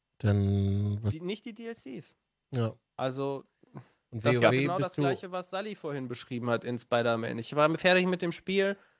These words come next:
Speaker 2: und hatte keinen Bock mehr wieder neu an, also nicht neu anzufangen, sondern mit was anderem weiterzumachen. So, mich hat die Story interessiert, sehr gepackt, hat mir sehr viel Spaß gemacht in Spider-Man und, äh, alles, aber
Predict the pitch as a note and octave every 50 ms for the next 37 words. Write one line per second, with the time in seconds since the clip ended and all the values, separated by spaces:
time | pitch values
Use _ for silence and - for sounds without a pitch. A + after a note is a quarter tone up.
0 | _ _ _ D#3+ D#3 D#3 F3 E3+ F3+ F3+ - G3 F3+ F3 D#3+ F3 F#3 F3+ - -
1 | F#3 F3+ E3+ F#3 F3+ F3+ F3+ F3+ F3 F3 F3 F3 F3 F3+ E3+ F3 G#3 - - -
2 | - C#3+ C3 C3 C#3 D3 E3 E3+ E3 E3 F3 F3+ F3 E3 D3+ - D3 - - C3
3 | C3 B2+ C3 B2+ C3 B2+ C3 B2+ - _ _ _ _ _ _ C3+ C#3+ C#3+ D#3 D#3
4 | D#3 - D#3 F#3 G3 F3 F3 D3 B2+ A2+ A#2 A2+ A2+ A2 G#2+ - - G#2+ G#2 G2+
5 | - - G#2+ A#2 A#2 A2+ G#2+ G#2 A#2 B2 - - D3+ C#3+ - - B2+ - - -
6 | C#3+ D3+ E3+ F3 F3 E3+ F3 F3 F3 - - F3+ F3+ E3+ D3+ B2+ C3 C3 C3 C3
7 | B2 - - E3 F3 F3 - - - - _ _ _ _ _ _ _ _ _ _
8 | C3+ C3+ - - C#3+ B2+ C#3 C#3 - - B2+ - - C#3 B2+ C#3+ D3+ - - E3
9 | E3 D#3+ D#3+ - - D#3+ - - - D#3+ D#3+ D#3+ D#3 D#3 D#3 D#3 D#3+ E3+ F3+ F3+
10 | - _ _ - _ _ _ _ _ - C#3+ D3 D3 D3 D3 C#3+ - - - D#3
11 | D#3 D#3 - - D#3 E3 E3+ F3 F3+ - - - - B2+ B2 B2+ A#2+ A2 - -